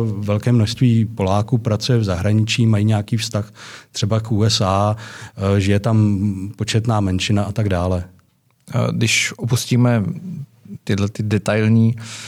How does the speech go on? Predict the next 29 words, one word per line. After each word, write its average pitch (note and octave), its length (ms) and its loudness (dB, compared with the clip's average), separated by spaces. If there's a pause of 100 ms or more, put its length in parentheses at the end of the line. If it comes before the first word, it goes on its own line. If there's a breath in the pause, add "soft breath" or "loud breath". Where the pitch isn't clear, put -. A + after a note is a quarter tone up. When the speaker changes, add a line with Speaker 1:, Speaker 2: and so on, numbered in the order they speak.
(200 loud breath)
Speaker 2:
záležitosti, A2+ 1000 0
eh, G2+ 300 2
hodně A#2 240 2
se D3 120 0
mluví C3+ 280 4
o A2+ 60 2
tom, B2+ 200 2
že A#2 100 4
letectví A#2+ 480 2
už B2+ 160 0
nebude A2+ 300 2
vypadat A2 400 0
tak, - 220 -4
jak B2 120 2
vypadalo, G#2+ 440 0
stejně A2 280 0
jako G#2+ 180 -2
se A#2 140 0
mluví A2+ 320 4
o A2+ 40 2
tom, A2+ 160 0
že G#2+ 100 2
ekonomika G#2+ 580 -2
nebude A2 320 2
vypadat G#2 440 0
jak, G#2+ 120 -2 (160)
tak, - 200 -6
jak G#2+ 100 -2
vypadala. - 420 -2